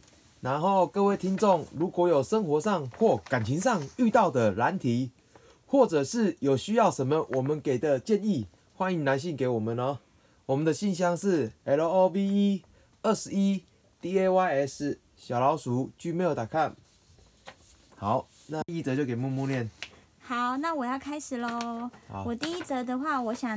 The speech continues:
Speaker 2: 聊一下姐弟恋。呃，我，呃，这段故事就是我跟男友差了五岁，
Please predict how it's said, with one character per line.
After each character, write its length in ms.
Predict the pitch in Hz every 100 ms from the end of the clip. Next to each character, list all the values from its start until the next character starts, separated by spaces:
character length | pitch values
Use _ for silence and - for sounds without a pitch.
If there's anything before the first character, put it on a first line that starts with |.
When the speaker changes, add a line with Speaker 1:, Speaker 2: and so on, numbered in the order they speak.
| 202
Speaker 2:
聊 220 | 202 202 220
一 40 |
下 380 | 262 254 220 196
姐 320 | - 208 - -
弟 200 | 311 269 -
恋。 300 | 311 - 740 - - - - - - _ _ - - - - -
呃， 420 | 254 254 254 240 - - _ _ _ -
我， 280 | 240 233 220 - -
呃， 180 | 240 226
这 160 | 320
段 220 | 330 311 302
故 120 | 294
事 140 | 285
就 100 | 269
是 320 | 254 262 220 - - -
我 220 | - 233 226
跟 260 | 302 381
男 240 | 311 247 269
友 180 | 247
差 260 | 233 285 269
了 120 | 269
五 160 | 208 170
岁， 420 | - 240 185